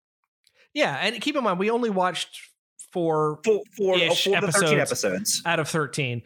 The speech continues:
Speaker 1: So we didn't even watch half of it. But again, we, we, we, we sometimes go into this picking and choosing because we don't know how something's gonna land and we don't have a lot of
Speaker 2: And
Speaker 1: time. Uh, but,
Speaker 2: and we
Speaker 1: but
Speaker 2: skipped around. We watched episodes one, four, six, and eleven.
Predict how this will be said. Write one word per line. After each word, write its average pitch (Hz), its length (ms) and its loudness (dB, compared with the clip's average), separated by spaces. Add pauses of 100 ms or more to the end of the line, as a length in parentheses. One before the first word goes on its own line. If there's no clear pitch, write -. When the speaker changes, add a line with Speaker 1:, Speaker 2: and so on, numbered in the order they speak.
(140)
Speaker 1:
So 170 140 -6
we 202 60 0
didn't 262 160 0
even 220 120 0
watch 175 240 0
half 160 380 -2
of 120 160 -4
it. 101 160 -8 (100)
But 226 140 0
again, 190 320 0
we, 185 160 -2
we, 196 360 0
we, 175 400 -2 (580)
we 269 180 -2
sometimes 262 420 0
go 208 160 0
into 190 100 0
this 180 160 -2
picking 180 360 -2
and 156 80 0
choosing 156 280 0
because 143 280 -2
we 143 100 -2
don't 135 320 -4
know 135 160 -4
how 120 160 -4
something's 113 380 -6
gonna 113 160 -6
land 117 280 -4
and 165 60 -6
we 160 80 -4
don't 175 100 -2
have 185 120 -2
a - 20 -4
lot 208 140 -2
of - 120 -6
Speaker 2:
And 302 80 0
Speaker 1:
time. 123 240 -4 (320)
Uh, 196 100 -2
but, 196 200 -4
Speaker 2:
and 226 80 2
we 214 80 2
Speaker 1:
but 208 60 0
Speaker 2:
skipped - 300 -4
around. 277 360 0
We 214 80 -2
watched 285 320 -2
episodes 202 420 -2
one, 180 300 -2
four, 208 260 0
six, - 380 -2
and 151 100 -2
eleven. 139 340 0